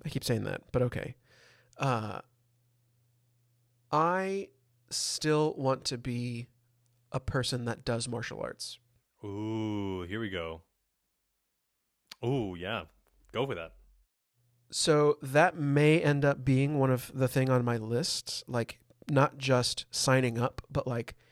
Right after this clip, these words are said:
Speaker 1: being that, doing that
Speaker 2: Hmm.
Speaker 1: by the time I'm forty. Um, you know, and it, it's just, it's really hard right now, not just because I'm fat and unhealthy,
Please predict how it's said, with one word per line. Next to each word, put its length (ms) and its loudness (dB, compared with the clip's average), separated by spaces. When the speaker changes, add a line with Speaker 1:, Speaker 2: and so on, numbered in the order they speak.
Speaker 1:
being 280 2
that, 220 -6
doing 280 -4
that 200 -10
Speaker 2:
Hmm. 300 -6
Speaker 1:
by 140 2
the 100 -4
time 240 -6
I'm 80 -8
forty. 420 -10
Um, 520 -6
you 140 -2
know, 180 4
and 180 4
it, 80 6
it's 240 0
just, 340 0
it's 200 0
really 220 4
hard 320 4
right 240 6
now, 520 2
not 260 4
just 220 4
because 300 0
I'm 260 -2
fat 280 2
and 100 0
unhealthy, 500 -2